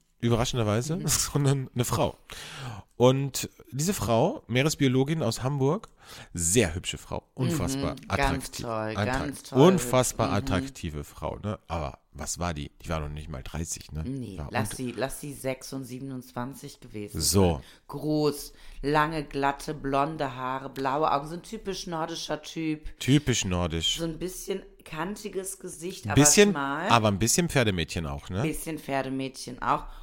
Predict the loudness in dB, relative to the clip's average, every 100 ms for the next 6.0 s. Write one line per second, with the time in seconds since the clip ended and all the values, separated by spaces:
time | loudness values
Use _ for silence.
0 | -6 -2 0 -2 -2 -2 -2 -2 -18 -20
1 | -18 -14 -4 0 0 -4 -8 -6 -6 -4
2 | -4 -4 -8 -10 -8 -6 -4 -2 -2 0
3 | -2 -4 -2 -2 -4 -8 -16 _ -16 -4
4 | -4 -4 -8 -10 -8 -2 0 0 -2 -6
5 | -10 -14 -4 -2 -2 -6 -8 -8 -8 -14